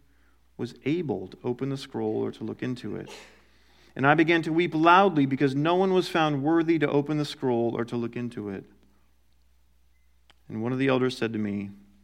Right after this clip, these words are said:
'Weep no more. Behold, the Lion of the tribe of Judah, the Root of David, has conquered, so that he can open the scroll and its seven seals.'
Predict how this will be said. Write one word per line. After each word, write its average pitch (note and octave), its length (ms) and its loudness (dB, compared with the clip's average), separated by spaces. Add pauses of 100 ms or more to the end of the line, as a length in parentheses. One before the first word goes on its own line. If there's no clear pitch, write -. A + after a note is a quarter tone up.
(200)
'Weep C#3 320 -4
no B2 120 -8
more. G2+ 500 -10 (2000)
Behold, C#3 420 -2
the B2+ 80 -2
Lion D#3 340 4
of D3+ 100 -2
the D3+ 60 2
tribe D3+ 300 2
of C#3 100 0
Judah, C3+ 480 0 (460)
the D3 180 2
Root G3 540 2 (160)
of E3 220 -2
David, B2+ 520 2 (220)
has C#3 220 2
conquered, C#3 680 -4 (640)
so C3 200 -2
that B2 180 4
he F3+ 480 2
can B2 220 -6
open C#3+ 300 2
the C#3 80 0
scroll G#2+ 680 -6 (600)
and A#2 120 -4
its A#2+ 200 -6
seven A2+ 440 -4
seals.' - 680 -12